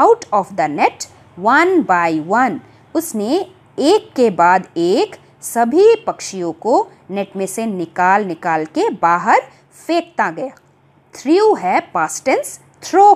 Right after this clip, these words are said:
का। The birds lay still until the last one had been thrown down, सभी चिड़िया वैसी की वैसी ही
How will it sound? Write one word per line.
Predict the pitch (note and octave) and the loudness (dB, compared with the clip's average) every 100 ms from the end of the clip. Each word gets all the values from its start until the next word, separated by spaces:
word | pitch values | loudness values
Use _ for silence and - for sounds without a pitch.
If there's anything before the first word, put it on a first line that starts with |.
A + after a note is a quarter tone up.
| - | 4
का। | E3+ - _ _ _ _ | -4 -4 _ _ _ _
The | - E3+ F#3 | -6 -2 2
birds | G3+ C4 G4+ G4+ - _ _ - | 4 4 2 -2 -14 _ _ -8
lay | G3 A#3+ D4 F4+ | -4 -2 -2 -4
still | - - G#3+ D#3+ A#3 - - _ - | -8 -4 -2 0 -2 -2 -10 _ -2
until | C4+ F#4+ F#4+ A4+ G#4 | 0 0 2 2 2
the | G#3 E3+ E3 | 2 0 0
last | A3+ D4 F4+ - G#3 | 2 2 0 -2 -6
one | F3 E3 B3+ F#4+ - - | -2 0 -2 -4 -8 -2
had | F#3+ A#3+ A3 F3+ | 2 2 0 -4
been | E3 F3+ F4+ - _ _ | -4 -2 -4 -6 _ _
thrown | - G3 F3+ F3 F3 | -8 -4 -2 -4 -2
down, | G#3 B3+ C4 D3+ - _ - | 2 4 2 -2 -12 _ -20
सभी | - C4 D4+ F#4 F#4+ | -6 -4 0 0 -2
चिड़िया | - F3+ D#3+ E3 A3 | -4 -6 -2 0 0
वैसी | G3 A3 D4 F4 F4 | 0 -2 -2 -2 -2
की | F4 B3+ | -2 -6
वैसी | E3 D#3 - A#3 | -4 -8 -8 -4
ही | C#4+ F#3 A3 | -4 -2 2